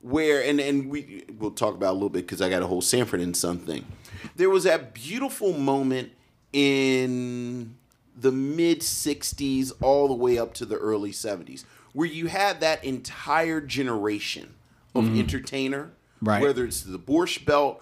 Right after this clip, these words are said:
Speaker 1: whether it was the Chitlin Circuit, whether it was the Las Vegas kinda crew.
Speaker 2: Yeah, yeah, yeah.
Speaker 1: And they all kinda transitioned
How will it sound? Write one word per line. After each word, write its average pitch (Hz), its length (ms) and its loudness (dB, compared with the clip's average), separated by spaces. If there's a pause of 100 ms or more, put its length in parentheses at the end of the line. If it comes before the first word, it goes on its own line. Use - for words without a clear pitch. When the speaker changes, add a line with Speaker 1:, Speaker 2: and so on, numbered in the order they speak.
(160)
Speaker 1:
whether 113 280 0
it 87 100 -6
was 87 180 -14
the 82 60 -18
Chitlin 170 520 0
Circuit, 135 640 2 (200)
whether 117 400 0
it 107 380 -2
was 101 360 0
the 101 120 -6
Las 120 360 0
Vegas 143 760 -2 (320)
kinda 131 580 -2
crew. 139 260 0
Speaker 2:
Yeah, 139 260 2 (100)
yeah, 131 300 2 (200)
yeah. 151 180 0
Speaker 1:
And 180 200 0
they 180 260 -2
all 220 300 2
kinda 202 380 -2
transitioned 165 1080 -4